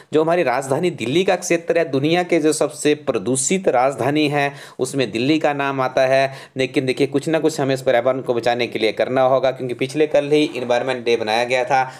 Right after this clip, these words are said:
तो इस कारण बहुत सी अध्ययन सामग्री हमें, आ, पर्यावरण से संबंधित देखने को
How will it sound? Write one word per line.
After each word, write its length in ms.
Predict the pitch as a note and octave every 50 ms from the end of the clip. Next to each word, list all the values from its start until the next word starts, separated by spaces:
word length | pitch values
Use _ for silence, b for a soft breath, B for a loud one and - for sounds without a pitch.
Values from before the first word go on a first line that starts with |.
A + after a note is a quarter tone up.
| B
तो 60 | B D#3+
इस 100 | - -
कारण 300 | - D3+ D3 D3 G#2+ F#2
बहुत 260 | G2+ G#2 C3+ C#3+ C#3+
सी 100 | F3+ E3
अध्ययन 280 | C#3+ B2+ C3+ C#3 D#3
सामग्री 420 | D3 - C#3+ D3 C3 C#3+ D3+ D3+ D3
हमें, 400 | C3+ C#3 C#3+ C#3+ C#3+ C#3+ C#3+ C#3+ C#3+ B B B B B
आ, 260 | B A#2 A#2 A#2 A2+
पर्यावरण 420 | G#2+ - A#2 A#2 B2+ B2+ C3+ C3+ C3+
से 140 | C3+ D3 C3+
संबंधित 340 | C#3 C3 B2 A#2 C3 A#2+
देखने 300 | A2 A2+ G2+ - A2+ A2
को 240 | G#2+ - F#3 E4+ -